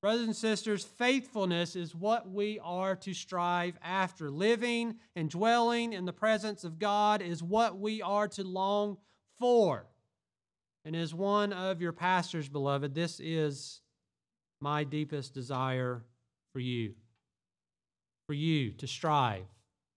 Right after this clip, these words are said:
after faithfulness in Christ's likeness. Your three pastors, beloved, want desperately to see you grow in holiness,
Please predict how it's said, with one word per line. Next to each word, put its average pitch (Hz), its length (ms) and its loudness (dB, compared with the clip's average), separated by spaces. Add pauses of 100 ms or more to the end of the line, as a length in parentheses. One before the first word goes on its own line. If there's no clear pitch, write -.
(140)
after 120 220 -12
faithfulness 127 720 -6
in 123 80 -8
Christ's 139 440 -6
likeness. 135 760 -6 (180)
Your 196 300 4
three 180 340 0
pastors, 147 640 0
beloved, 117 540 -2 (320)
want 185 560 4 (340)
desperately 147 800 4
to 131 160 -6
see 208 380 2
you 180 380 2
grow 160 640 4
in 147 140 -6
holiness, 131 1000 -2